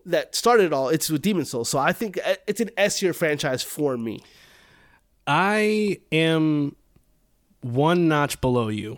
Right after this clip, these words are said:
Speaker 2: in, in the way that I feel
Speaker 1: Okay.
Speaker 2: about this one, 'cause I, I agree it is among Sony's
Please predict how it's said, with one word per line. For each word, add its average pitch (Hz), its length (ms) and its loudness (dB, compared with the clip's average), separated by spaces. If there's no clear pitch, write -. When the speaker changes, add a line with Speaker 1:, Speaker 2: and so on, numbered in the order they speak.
Speaker 2:
in, 127 260 0
in 123 300 0
the 120 80 0
way 127 180 2
that 123 140 0
I 123 100 2
feel 135 140 0
Speaker 1:
Okay. 117 100 4
Speaker 2:
about 113 240 0
this 110 220 -4
one, 107 120 -2
'cause 110 120 0
I, 135 260 2
I 135 140 2
agree 147 480 2
it 131 80 2
is 127 140 0
among 123 480 2
Sony's 123 500 2